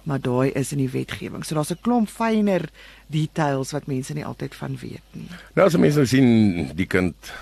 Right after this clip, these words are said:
Speaker 2: gebruik bietjie te veel of misbruik alkohol, hoe spreek jy die kind aan?
Speaker 1: Weet jy, ehm, die goed is altyd m-, baie moeilik want daar's gewoonlik baie weerstand. Ehm,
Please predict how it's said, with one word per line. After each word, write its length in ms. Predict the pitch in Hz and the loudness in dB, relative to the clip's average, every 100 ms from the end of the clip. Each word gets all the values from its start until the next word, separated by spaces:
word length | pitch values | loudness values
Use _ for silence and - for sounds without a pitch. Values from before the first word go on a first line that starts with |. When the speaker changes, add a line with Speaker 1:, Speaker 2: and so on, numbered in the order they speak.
| - - - _ | -18 -20 -20 _
Speaker 2:
gebruik 380 | - 87 87 87 | -6 0 0 2
bietjie 220 | 90 82 | 0 0
te 120 | 87 | -2
veel 240 | - 87 76 | -2 -2 -2
of 220 | 85 90 | -2 0
misbruik 500 | 87 98 87 87 85 | 0 0 0 0 0
alkohol, 400 | 76 76 67 58 - - - - _ - | -2 -2 -6 -8 -12 -20 -20 -20 _ -10
hoe 220 | - 117 156 | 0 2 2
spreek 400 | - 143 127 107 | 0 0 2 2
jy 100 | 95 | -2
die 80 | 80 | -2
kind 240 | 78 73 | -6 -6
aan? 80 | - - - - - | -12 -14 -20 -20 -14
Speaker 1:
Weet 180 | - 202 | -10 -6
jy, 160 | 262 254 - | -4 -4 -2
ehm, 280 | 196 196 196 | -2 0 0
die 160 | 190 190 | -2 -2
goed 140 | 226 | -2
is 80 | 226 | -2
altyd 300 | 220 254 233 | -2 -2 -2
m-, 240 | 196 175 - | -2 -2 -4
baie 220 | 160 180 | -2 0
moeilik 300 | 190 190 196 | 0 0 -2
want 120 | 185 | -4
daar's 140 | 180 170 | -4 -6
gewoonlik 380 | 170 170 190 - | -4 -2 -2 -2
baie 220 | 160 170 143 | -2 -2 -2
weerstand. 840 | 135 147 147 - - 113 - 143 - | -2 0 -2 -4 -10 -14 -12 -14 -10
Ehm, 420 | 143 135 135 131 | -8 -4 -4 -6